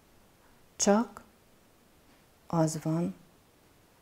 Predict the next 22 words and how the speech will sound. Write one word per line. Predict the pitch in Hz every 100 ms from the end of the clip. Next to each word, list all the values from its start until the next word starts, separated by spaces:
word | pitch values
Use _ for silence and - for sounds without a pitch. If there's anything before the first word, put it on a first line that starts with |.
| _ _ _ _ _ -
hogy | 170
a | 160 -
tudat | 208 180 180 175 - - _ _ _ _ - _ _ _
tiszta | - 190 - 175
lesz, | 165 156 -
mint | 165 156
a | -
tükör, | - 180 - 185 185 190 - - _ _ - _ -
tiszta | 190 - 165
lesz, | 156 151 -
mint | 160 156
a | 151 -
tér. | 147 147 160 - - _ _ - - - _ _ - _ _ - _ - _ _ _ - -
És | 170 -
csak | - 254 262
azt | - 214 -
mutatja | 196 190 185 180 - 160
a | 160
tükör | - - 190 190 185
mindig, | 202 196 175 175
ami | 156 156
éppen | - 196 196 - 170 170